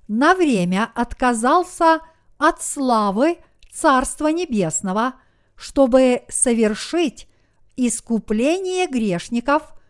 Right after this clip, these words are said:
от их грехов посредством Евангелия воды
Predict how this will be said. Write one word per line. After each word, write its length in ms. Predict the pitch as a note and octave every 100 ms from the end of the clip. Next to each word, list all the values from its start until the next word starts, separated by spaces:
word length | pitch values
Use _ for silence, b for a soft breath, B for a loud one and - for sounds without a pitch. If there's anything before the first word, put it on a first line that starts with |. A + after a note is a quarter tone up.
| _ _ _
от 260 | C4 C#4+ -
их 240 | D#4 D#4+
грехов 720 | A3+ D#4 E4+ - G3 E3 G3+ - _ _ _ _ _
посредством 1000 | - C4 - C4+ C#4 C#4 - C4 B3+ A#3+ -
Евангелия 1000 | G#3+ A3 F#3+ F#3+ D4 F4+ D#4 D#4+ D#4 D4+
воды 640 | A3 G#3 F#3 G#3 B3+ C#4